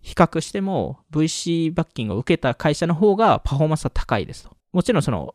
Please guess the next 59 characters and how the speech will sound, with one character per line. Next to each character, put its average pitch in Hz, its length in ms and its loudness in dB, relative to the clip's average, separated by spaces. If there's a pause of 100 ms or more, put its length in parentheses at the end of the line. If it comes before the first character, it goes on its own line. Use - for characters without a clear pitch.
(120)
四 170 180 2
十 135 100 2
七 127 160 2
パ 160 100 2
ー - 20 2
セ 180 100 0
ン 175 40 0
ト 165 100 2
が 107 80 2
ア 113 60 2
イ 107 80 0
ピ - 180 -6
ー 107 100 0
オ 101 200 -6 (100)
ー - 40 -20
し - 80 -18
て、 - 320 -8 (100)
え 127 360 -10
ー、 123 40 -4
あ、 120 100 2
よ-、 143 280 0 (100)
あ、 113 220 -6
ア 135 40 2
イ 151 40 2
ピ 170 120 4
ー 165 60 6
オ 151 100 4
ー - 0 -
の 139 300 -8 (200)
会 127 140 0
社 151 100 -8
の 160 100 -2
四 131 160 0
十 113 120 -6
七 113 180 -4
パ 123 120 -4
ー - 40 0
セ 160 80 -2
ン 143 40 -4
ト 175 100 -6
が 160 100 0
ブ 123 100 -4
イ 113 60 -2
シ - 160 -8
ー - 20 -6
か - 120 -8
ら - 120 -12
出 - 140 -10
資 - 120 -10
を 107 40 -8
受 104 120 -8
け - 20 -12
て - 100 -10
る 87 80 -12
ん - 40 -12
で 127 40 -14
す - 80 -18
け 175 80 -6
ど、 180 240 -4